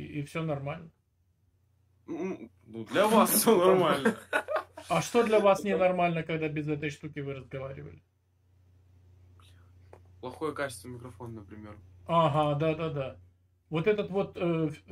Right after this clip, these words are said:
Speaker 1: фильтр, он, конечно, качество улучшает микрофона, я понимаю.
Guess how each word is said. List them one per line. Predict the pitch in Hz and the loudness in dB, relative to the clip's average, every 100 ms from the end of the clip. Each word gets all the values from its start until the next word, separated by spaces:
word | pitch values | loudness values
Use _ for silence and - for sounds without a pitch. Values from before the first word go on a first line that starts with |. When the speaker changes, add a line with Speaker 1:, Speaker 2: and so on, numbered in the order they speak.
| - | -8
Speaker 1:
фильтр, | - 269 262 156 147 | -2 -2 0 -2 0
он, | 175 185 | 0 -2
конечно, | 170 170 170 - 165 143 - | -2 -2 -2 -6 -8 -8 -6
качество | - 185 185 165 165 | 0 0 -2 -6 -2
улучшает | 156 147 143 156 143 147 | -2 -2 -4 -2 -2 -4
микрофона, | 147 147 143 139 135 | -10 -10 -10 -12 -10
я | 139 | -10
понимаю. | 139 151 151 - | -10 -14 -16 -18